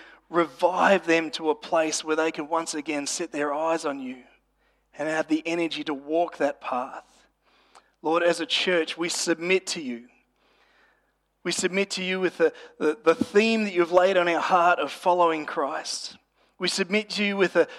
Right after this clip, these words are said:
the things that you want us to do, and may we not put our thoughts into what that looks like, but may we submit to the way that you want to lead us.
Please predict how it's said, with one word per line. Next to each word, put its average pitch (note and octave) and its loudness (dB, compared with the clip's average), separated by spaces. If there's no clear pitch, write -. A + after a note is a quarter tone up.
the F3+ 2
things A#3 2
that G#3 -8
you G3+ -8
want F#3+ 4
us E3 2
to - -8
do, E3 0
and E3+ -4
may F#3 4
we F#3 -2
not F#3+ 2
put - -2
our G#3+ 6
thoughts G3+ 2
into G3 -2
what F3+ 6
that F3 4
looks F3 2
like, E3+ 4
but F3 -10
may F3+ 4
we F3 0
submit F#3 -2
to F#3 -6
the E3+ -2
way F3 6
that F3 -2
you F#3 -10
want F#3 0
to F3 -2
lead D3 2
us. - -10